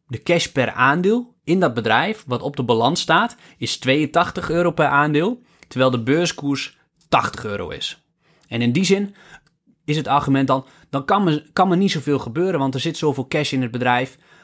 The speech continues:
Mocht het bedrijf, ja, dit is in het extreme scenario, mocht het bedrijf ophouden te bestaan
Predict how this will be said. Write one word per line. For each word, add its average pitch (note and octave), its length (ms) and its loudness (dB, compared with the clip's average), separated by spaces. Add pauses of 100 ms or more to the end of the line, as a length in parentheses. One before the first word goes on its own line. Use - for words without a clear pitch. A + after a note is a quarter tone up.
Mocht G#3 260 4
het D#3+ 120 -4
bedrijf, C3 480 2
ja, A#2 80 -6
dit C3 160 -4
is C3+ 60 -6
in C3+ 120 2
het B2+ 120 -2
extreme C3 440 0
scenario, B2+ 300 2
mocht D#3+ 160 0
het C3+ 80 0
bedrijf A#2+ 300 0
ophouden A#2 400 2
te A#2 80 -6
bestaan C#3+ 380 0